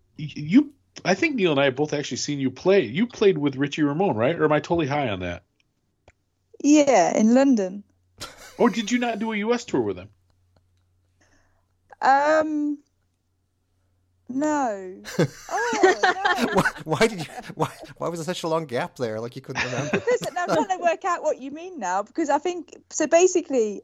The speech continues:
Speaker 2: um, Claire, who was originally in the Ramonas, she did play in Marky's band first, and then she now plays with Richie's band.
Speaker 1: Okay,
Speaker 2: So
Speaker 1: so it's, okay, I'm sorry. I thought it was you. Okay, well,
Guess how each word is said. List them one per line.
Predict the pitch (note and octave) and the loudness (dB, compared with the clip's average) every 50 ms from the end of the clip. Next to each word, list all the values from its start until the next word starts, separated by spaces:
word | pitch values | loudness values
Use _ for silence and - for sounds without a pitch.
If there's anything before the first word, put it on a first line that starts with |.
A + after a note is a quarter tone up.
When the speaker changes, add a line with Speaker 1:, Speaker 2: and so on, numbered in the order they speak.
| _ - | _ -4
Speaker 2:
um, | - G#3+ A3 A3 A3 G#3+ G#3+ G#3+ G#3 G#3 G#3 G#3+ G#3+ G#3 - _ _ - - _ _ _ _ _ _ _ _ _ _ _ _ _ _ _ _ _ _ _ - G#3+ - | -2 0 2 2 2 0 -2 -4 -8 -10 -10 -10 -12 -14 -16 _ _ -16 -16 _ _ _ _ _ _ _ _ _ _ _ _ _ _ _ _ _ _ _ -20 -16 -6
Claire, | - C#4+ C#4+ D4+ D4 C4+ A3+ G3+ G3 | 0 2 4 6 6 8 6 6 4
who | A3 A3 A3+ A3 G#3 G3+ G3 - - _ _ _ - | 2 0 -2 -2 -4 -6 -8 -8 -10 _ _ _ -12
was | - A3+ G#3 | -8 -6 -4
originally | A#3 A#3 A#3+ A3+ - A3 G#3 G3+ | -2 -2 -2 -2 -2 -4 -4 -2
in | G3 | -2
the | G3 | -4
Ramonas, | F#3+ G3 G3+ A3 A#3 A#3+ A3+ G#3 F3+ E3 D#3 - G#3 G3 - - - _ _ _ _ _ | -2 -2 2 4 4 4 4 2 0 -2 -4 -4 -6 -6 -8 -8 -10 _ _ _ _ _
she | - - - - - C4+ C#4 C#4+ C#4+ C#4 C4+ C4 B3+ A#3+ A3 G3 - - _ _ _ _ _ _ _ _ _ | -16 -14 -10 -4 0 2 2 4 4 2 2 2 2 0 0 -2 -6 -10 _ _ _ _ _ _ _ _ _
did | - C4+ C4+ B3+ - | 2 2 2 2 4
play | - B3 A3+ G#3+ | 6 6 6 6
in | G#3 G#3 | 4 2
Marky's | G#3 G#3 G3+ G3+ G3+ - G#3 F#3+ F3+ - - | 2 0 0 -2 -4 -6 -12 -12 -12 -8 -4
band | - F3 F3 F3+ F#3 G3+ G#3+ - | -2 -2 -2 -2 -4 -6 -8 -8
first, | - G3+ F#3+ F#3 F#3+ G3+ G#3+ - - - - | -6 -4 -2 0 0 0 -2 -6 -8 -6 -4
and | G3+ G#3+ G#3 G#3 | -2 -2 0 0
then | G#3+ G#3+ G#3+ G#3 G3+ G#3 G#3 G3 - - _ _ _ _ _ _ _ _ - | 2 0 0 0 -2 -4 -6 -8 -10 -16 _ _ _ _ _ _ _ _ -4
she | A#3+ | 0
now | A3 A3 G#3+ | 2 2 2
plays | G#3+ - A3 G3+ G3 G3 | 4 4 2 2 2 0
with | G3 F#3+ G3+ | -4 -8 -6
Richie's | A3 A#3 F3+ - - G3 F3+ - | -6 -6 -6 -6 -8 -10 -8 -6
band. | - F3 D#3+ D3+ G3+ G3+ | -4 -4 -2 0 4 6
Speaker 1:
Okay, | A3 A3+ A#3 A3+ G3 F#3+ F3+ E3 | 8 8 8 8 8 6 4 4
Speaker 2:
So | - F3+ | 2 0
Speaker 1:
so | - - | -2 -6
it's, | - - - | -10 -4 0
okay, | G3 G#3+ G#3 - G3+ E3+ - | 2 2 2 2 0 -2 -2
I'm | F3+ G#3 A3 F#3+ | -2 -4 -4 -4
sorry. | - - D3+ D3 D3 F3 | 0 2 4 4 4 4
I | F#3+ | 2
thought | F#3+ A#3 A#3 G#3+ | 0 0 0 0
it | F3 | 0
was | E3+ E3 D3+ C#3+ | -2 -2 -4 -4
you. | D3+ F3 G#3 G3 - | -6 -6 -6 -4 0
Okay, | D#3 D#3 D3+ - A#2 G#2+ G#2+ - - | 0 0 0 0 -2 -4 -4 -6 -6
well, | D#3+ E3 F3+ | -4 -4 -4